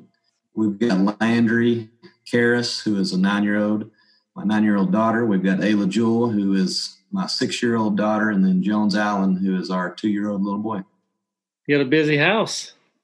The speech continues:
Speaker 1: Absolutely. There is
Speaker 2: <laughs>
Speaker 1: no dull moment.
Speaker 2: That's awesome. I was able to, so you mentioned Rick Stanley. I worked part-time at a church back in the mid, late nineties, and, uh,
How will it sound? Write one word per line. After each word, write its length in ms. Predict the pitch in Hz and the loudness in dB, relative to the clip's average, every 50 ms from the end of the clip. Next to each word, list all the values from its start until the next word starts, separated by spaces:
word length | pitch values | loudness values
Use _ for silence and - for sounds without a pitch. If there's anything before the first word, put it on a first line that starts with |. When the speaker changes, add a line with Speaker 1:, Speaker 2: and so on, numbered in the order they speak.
| _ _ _ _ - - - - _ | _ _ _ _ -16 -16 -16 -20 _
Speaker 1:
Absolutely. 800 | - 104 110 107 95 - - 104 104 104 101 95 92 87 80 - - - | -4 -2 0 0 0 0 0 2 2 4 4 2 2 0 -2 -6 -2 -2
There 240 | 101 104 104 101 | 0 0 2 0
is 140 | 95 90 - | 0 0 0
Speaker 2:
<laughs> 100 | 101 107 | 0 0
Speaker 1:
no 120 | - 170 - - - - - - - 107 107 101 _ _ - | 0 -2 -4 -8 -18 -20 -20 -18 -14 -12 -14 -14 _ _ -2
dull 240 | 110 110 110 113 110 | 0 0 2 2 2
moment. 540 | 110 110 107 104 98 95 92 92 - - - _ _ _ _ _ _ _ _ - - - - - _ _ | 2 2 2 2 2 2 2 0 -2 -10 -16 _ _ _ _ _ _ _ _ -18 -16 -16 -16 -18 _ _
Speaker 2:
That's 240 | - 156 160 156 - | 0 0 2 2 2
awesome. 400 | 151 151 156 156 151 - 143 139 | 2 4 4 2 0 0 0 2
I 120 | 143 160 | 4 4
was 180 | 185 202 190 165 | 4 4 4 4
able 240 | 180 175 165 156 160 | 4 4 4 2 0
to, 140 | 160 - 143 | 0 0 -2
so 160 | - - 156 | -2 0 0
you 120 | 151 156 160 | 0 2 2
mentioned 320 | 165 160 165 - 151 143 | 2 2 2 2 2 2
Rick 140 | 147 147 - | 2 2 0
Stanley. 600 | - - - 147 147 151 147 143 131 127 123 123 - - - - - _ _ _ - | -2 0 2 2 4 4 2 2 2 2 0 -2 -6 -16 -18 -20 -20 _ _ _ -2
I 380 | 143 147 156 151 151 151 190 233 | 0 2 2 2 2 0 0 -4
worked 760 | 240 240 247 226 214 147 135 147 151 151 156 151 151 - - | -8 -12 -12 -8 -6 -2 2 2 4 4 2 0 -4 -14 -4
part-time 520 | - 160 156 160 160 - - 143 139 135 131 | 0 0 0 0 0 -4 -4 -2 0 0 0
at 60 | 127 | 0
a 80 | 123 | 0
church 640 | 113 - - - 147 139 135 135 135 - - - - - _ _ _ _ _ _ _ _ _ _ _ _ _ _ _ _ _ _ _ - | -2 -4 -4 -2 0 0 0 -2 -4 -8 -10 -12 -12 -16 _ _ _ _ _ _ _ _ _ _ _ _ _ _ _ _ _ _ _ -2
back 280 | 135 135 139 135 135 143 | 0 0 0 0 0 -2
in 160 | 135 127 123 | 0 0 2
the 360 | 123 123 123 120 120 117 - 208 214 220 | 2 0 0 0 -2 -4 -6 -10 -12 -10
mid, 500 | 190 139 127 135 139 143 143 131 135 160 | -6 -2 0 2 2 2 2 0 -2 -6
late 300 | 175 143 135 139 143 147 | -2 0 0 0 0 0
nineties, 640 | 147 131 131 131 135 139 131 127 123 120 117 - - | 0 0 0 2 2 2 2 0 0 0 -2 -4 -6
and, 340 | 120 - 127 127 123 120 123 | -4 -2 0 0 0 0 0
uh, 540 | 123 120 120 120 117 117 117 117 120 160 | -2 -2 -2 -2 -2 -2 -2 -4 -6 -8